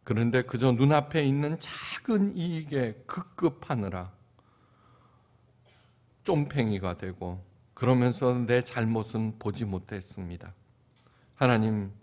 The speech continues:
오늘 말씀을 통하여서 눈을 크게 열고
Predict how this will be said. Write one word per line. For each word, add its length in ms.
오늘 220
말씀을 580
통하여서 800
눈을 380
크게 680
열고 480